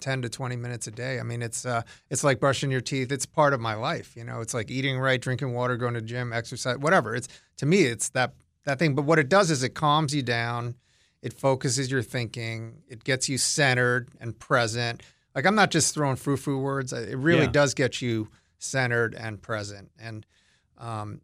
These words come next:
Speaker 1: maybe the other thing I would do is, uh, no social media from the time you wake up until noon.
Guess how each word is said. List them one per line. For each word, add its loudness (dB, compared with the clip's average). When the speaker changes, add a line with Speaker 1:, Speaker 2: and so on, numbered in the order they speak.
Speaker 1:
maybe 4
the 4
other 6
thing 0
I 4
would 0
do 0
is, -2
uh, -2
no 4
social 2
media 2
from 2
the 0
time 4
you 4
wake 2
up 2
until -4
noon. -4